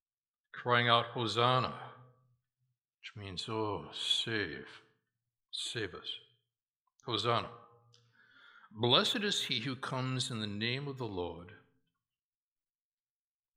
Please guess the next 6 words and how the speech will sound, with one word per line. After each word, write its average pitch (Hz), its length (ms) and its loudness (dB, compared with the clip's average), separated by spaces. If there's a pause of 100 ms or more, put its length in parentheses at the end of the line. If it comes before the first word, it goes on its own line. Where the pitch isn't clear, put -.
(1080)
even 117 400 2
the 117 100 -2
King 104 460 -4
of 104 420 -4
Israel." - 840 -8 (3000)
Now, 113 460 0